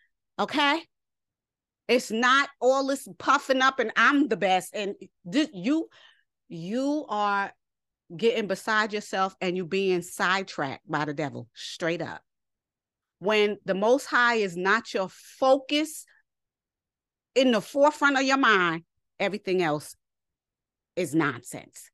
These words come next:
When you believe that somebody, um, is wrong and you're right,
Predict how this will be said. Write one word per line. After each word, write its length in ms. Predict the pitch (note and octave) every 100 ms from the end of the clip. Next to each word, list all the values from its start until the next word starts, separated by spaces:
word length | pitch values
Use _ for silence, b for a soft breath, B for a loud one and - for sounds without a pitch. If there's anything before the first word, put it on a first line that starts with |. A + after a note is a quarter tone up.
| _ b b b b _
When 240 | F3 G#3
you 320 | G3 B3+ D#4+ D#4+
believe 680 | C4+ C4+ C#4 B3+ A#3 A3 -
that 160 | G3
somebody, 840 | - B3 B3+ A#3+ A#3 A3+ A#3 A#3 A#3 _ _ _ G3
um, 560 | F#3+ F#3 F#3 F3+ E3+ - _ _ _ _ _ _ _ _ _ _
is 220 | A3+ E3
wrong 480 | E3 A#3+ B3 A3+ A3
and 160 | G3+ G3
you're 200 | A#3+ A#3+
right, 340 | A3 F#3+ G#3